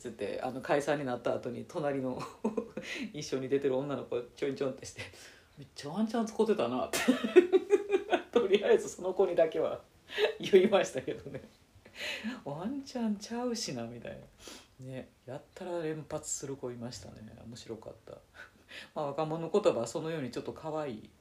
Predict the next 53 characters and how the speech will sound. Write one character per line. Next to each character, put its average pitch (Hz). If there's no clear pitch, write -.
も 127
の 117
で 110
す -
よ。 113
ま 277
あ、 262
で、 247
ど 262
の 330
時 320
代 320
に 330
も、 175
あ 139
の、 131
大 151
体 170
若 143
者 180
と 175
い 139
う 139
の 120
は、 117
「今 160
の 156
若 165
い 147
者 156
は -
な -
っ -
と 175
ら 208
ん」 185
と 147
い 147
う 151
ふ 151
う 131
に、 123
え 113
ー、 123
年 143
長 147
者 117
か 113
ら 117
言 127
わ 214
れ 233
る 202